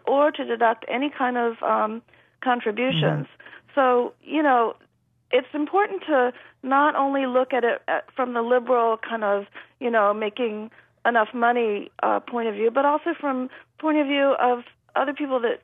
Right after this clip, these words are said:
Speaker 1: you know, may wanna help. And, you know, l-, I, I liked what the last caller said. I mean, I make decisions kind of on a case-by-case basis, and I can't give money all the time. I can't afford it, but I always try to look at the person,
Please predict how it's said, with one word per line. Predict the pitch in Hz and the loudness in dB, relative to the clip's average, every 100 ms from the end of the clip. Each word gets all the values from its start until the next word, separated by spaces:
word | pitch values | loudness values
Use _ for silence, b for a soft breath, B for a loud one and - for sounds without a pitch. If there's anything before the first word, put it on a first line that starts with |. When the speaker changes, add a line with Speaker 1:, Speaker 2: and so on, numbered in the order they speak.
| - | -6
Speaker 1:
you | 311 | -4
know, | 254 | -2
may | 226 220 | 0 0
wanna | 247 247 | 0 -2
help. | 226 240 233 240 | 0 2 2 0
And, | 226 - B B | -8 -10 B B
you | 302 | 0
know, | 254 233 233 - _ _ _ _ _ _ - - | 4 4 2 -2 _ _ _ _ _ _ -14 -2
l-, | 226 - | -2 2
I, | 170 277 269 _ _ _ - | 2 2 -2 _ _ _ -4
I | 247 | 0
liked | 285 339 | 2 0
what | 359 | -2
the | 277 | -2
last | 247 254 - | 0 0 -2
caller | 254 226 220 | -6 -6 -2
said. | 233 220 | -2 -2
I | |
mean, | 220 226 | -2 -2
I | |
make | 247 262 254 _ B B B | 0 -2 -2 _ B B B
decisions | 254 - 247 226 233 226 - | -10 -4 -4 -4 -4 -6 -4
kind | 262 | 0
of | |
on | 277 277 | 0 0
a | |
case-by-case | 277 240 - 247 247 247 - | -2 -4 -2 -4 -2 -4 -2
basis, | 214 208 247 214 | -2 -2 -4 -4
and | 240 254 B B B _ - | -6 -6 B B B _ 0
I | 294 | 0
can't | 359 370 294 | 2 0 2
give | 262 | -2
money | 233 214 202 | 0 -2 2
all | 196 | 0
the | 208 | 0
time. | - 202 214 | -2 0 0
I | 233 | -2
can't | 247 240 | -4 -6
afford | - 320 320 | -2 0 2
it, | - - | 2 4
but | 226 - - B _ | 2 2 -6 B _
I | 247 254 | 0 2
always | 269 294 285 - | 4 2 -2 -4
try | 269 247 | -2 0
to | 226 95 - - | 0 -2 -6 -12
look | 240 247 294 | -2 -2 -2
at | 339 | -4
the | 294 | -4
person, | 262 247 - 254 | -4 -4 -4 -6